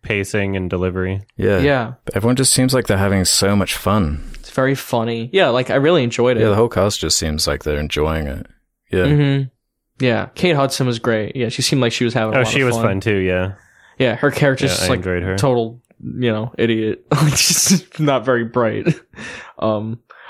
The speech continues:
Speaker 3: I like how they kinda worked covid into the storyline too. That was kinda fun.
Speaker 1: Yeah, not
Speaker 3: Like,
Speaker 1: a
Speaker 3: at
Speaker 1: lot
Speaker 3: the
Speaker 1: of
Speaker 3: beginning,
Speaker 1: movies
Speaker 3: they're
Speaker 1: do
Speaker 3: all,
Speaker 1: that.
Speaker 3: they're all wearing masks, but they kinda played with it. And then Ethan Hawke briefly shows up and kind of injects all of them with, uh,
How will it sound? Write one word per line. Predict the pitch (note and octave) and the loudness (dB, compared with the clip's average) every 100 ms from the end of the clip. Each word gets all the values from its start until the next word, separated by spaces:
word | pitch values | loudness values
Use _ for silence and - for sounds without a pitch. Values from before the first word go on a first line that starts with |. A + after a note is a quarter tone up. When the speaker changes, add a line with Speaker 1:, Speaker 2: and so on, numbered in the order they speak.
| - | 0
Speaker 3:
I | |
like | D3+ D#3 | 2 4
how | F#3 | 4
they | E3+ | 4
kinda | C#3+ D#3+ C#3 | 2 2 4
worked | C3 B2 - | 2 0 -4
covid | - B2+ C3 C3 B2 A#2 | 0 2 4 2 0 -2
into | - C3 A#2+ | 0 0 2
the | A#2+ | 0
storyline | A2+ - A#2+ A2+ G#2+ G#2 G#2 | 0 2 2 4 2 0 0
too. | - A2 G2 | 0 0 2
That | A2 | 0
was | A#2 | 0
kinda | - A#2+ A2 | 0 0 -2
fun. | - D#3 | 0 2
Speaker 1:
Yeah, | D3+ | 4
not | C#3 C#3+ | 4 2
Speaker 3:
Like, | |
Speaker 1:
a | |
Speaker 3:
at | D3 | 2
Speaker 1:
lot | D3 | 2
Speaker 3:
the | |
Speaker 1:
of | C#3 | 4
Speaker 3:
beginning, | C3 | 4
Speaker 1:
movies | B2+ | 2
Speaker 3:
they're | A#2 | 4
Speaker 1:
do | A#2+ | 4
Speaker 3:
all, | A2+ F#2+ | 4 0
Speaker 1:
that. | D#2+ - - | -4 -10 -4
Speaker 3:
they're | B2+ C3+ | 2 4
all | C3 | 6
wearing | C3 C3 B2+ | 6 4 4
masks, | A#2+ A#2 A#2 - - - - - - - | 2 2 0 -2 0 0 -4 -10 -4 2
but | D#3 | 2
they | |
kinda | D3+ D#3 C3+ | 4 4 4
played | A2+ C#3+ C3 | 2 2 4
with | B2+ | 4
it. | A#2 C#3 | 4 4
And | C3+ | 6
then | C#3+ C3 | 6 4
Ethan | C3+ C3+ B2+ | 2 2 2
Hawke | C3 B2+ - - | 4 2 -2 -6
briefly | - C3+ C3 C#3 | 0 2 4 2
shows | B2 C3 A#2 | 2 2 2
up | A#2+ G#2+ - | 2 0 -2
and | A2+ A2 - | -2 -2 -2
kind | B2+ | 0
of | A2+ | 0
injects | A2+ - A2+ - | 0 0 -2 0
all | A2 G#2+ | 0 0
of | A2+ | -2
them | G#2 | -4
with, | G#2 G2 | -4 -4
uh, | - E2 G2+ | -4 -2 -4